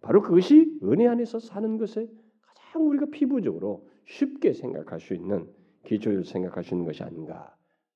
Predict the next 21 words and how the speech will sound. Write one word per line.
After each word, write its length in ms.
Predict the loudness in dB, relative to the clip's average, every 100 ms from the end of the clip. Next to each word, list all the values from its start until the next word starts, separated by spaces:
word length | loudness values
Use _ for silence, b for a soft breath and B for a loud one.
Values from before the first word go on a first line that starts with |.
| _
싶습니다. 800 | -12 -12 -8 -6 -6 -6 -10 -16 _ _ _ _ _ _ _ _
자, 200 | -14 -10
그리스도인의 640 | 2 4 6 4 4 4 2
자유를 560 | -2 -2 2 4 2
말한다면 720 | 0 -2 -4 -4 -2 -2 -4 -2
이것 300 | -2 0 2
또한 300 | 2 2 0
이제 180 | -4
여러 200 | 0 2
가지를 300 | 4 4 2
말할 220 | 2 2 0
수 160 | -4
있습니다. 560 | -10 -8 -10 -10 -14 -20 _ _ _ _ _ _ _ _ _ _ _ _ _ _
사단, 520 | -20 -10 -4 -2 0
마귀로, 360 | 0 0 0 -2
사단으로부터의 1120 | -4 0 4 4 2 0 -4 -2 -2 -4 -12
자유, 540 | -20 -10 -4 -4 -4 -10 -20 _ _
사단의 340 | -4 -2 -2
권세, 520 | -2 -2 2 2 0 -2 B
속박으로부터의 640 | _ -8 0 2 2 0 -4
자유, 400 | 0 2 2